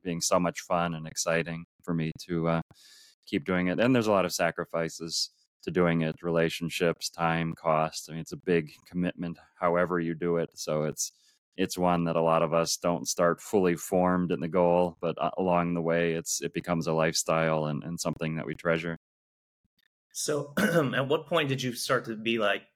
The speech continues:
Speaker 2: "You know what? I'm gonna go see every single country in the world."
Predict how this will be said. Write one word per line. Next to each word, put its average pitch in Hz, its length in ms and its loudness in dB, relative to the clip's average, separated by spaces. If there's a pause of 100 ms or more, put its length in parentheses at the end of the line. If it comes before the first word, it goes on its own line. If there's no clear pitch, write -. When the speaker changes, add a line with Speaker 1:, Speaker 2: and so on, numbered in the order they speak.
(1040)
Speaker 2:
"You 123 120 -4
know 123 120 0
what? 127 200 2
I'm 113 100 -4
gonna 117 140 -4
go 113 100 -2
see 110 320 -4
every 107 300 0
single 98 320 -4
country 85 500 -4 (120)
in 87 80 -14
the 87 60 -8
world." 82 340 -4